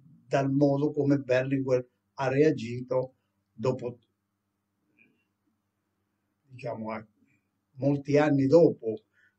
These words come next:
eh, l'uscita di millenovecentottantaquattro di Orwell, eh, ai giudizi che erano stati dati su, su questa opera. L'Occidente completamente aveva identificato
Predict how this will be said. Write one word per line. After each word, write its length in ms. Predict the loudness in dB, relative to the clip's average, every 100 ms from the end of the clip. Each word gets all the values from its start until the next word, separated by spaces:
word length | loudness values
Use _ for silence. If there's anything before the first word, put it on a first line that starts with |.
| _
eh, 280 | -12 -12 -10
l'uscita 600 | -10 -10 -4 -4 -2 -4
di 320 | -4 -6 -8 -12 _ _ _
millenovecentottantaquattro 1900 | 0 2 2 0 -2 -4 -6 -8 -8 -10 -10 -10 -10 -6 -6 -6 -12 -12 _ _ _
di 120 | 2
Orwell, 720 | 4 4 2 -2 -4 -4 -2 -6 -12 _ _ _ _
eh, 340 | -16 -14 -14 -6
ai 160 | -2
giudizi 520 | -2 0 0 -2 -2 -4
che 180 | -2
erano 240 | -2 -4 -8
stati 400 | -6 -8 -6 -4
dati 500 | -2 -2 -6 -10 -8
su, 280 | -10 -16 -16
su 180 | -20 -20
questa 340 | -20 -12 -6
opera. 300 | -4 -6 _ _ _
L'Occidente 840 | -6 -6 0 4 4 2 -4 -4 -8 -20 _ _ _ _
completamente 840 | -10 -8 -8 -6 0 4 4 2 -4
aveva 300 | -2 -2 -2
identificato 1200 | 0 -2 -4 -10 -14 -10 -6 -4 -6 -8 -12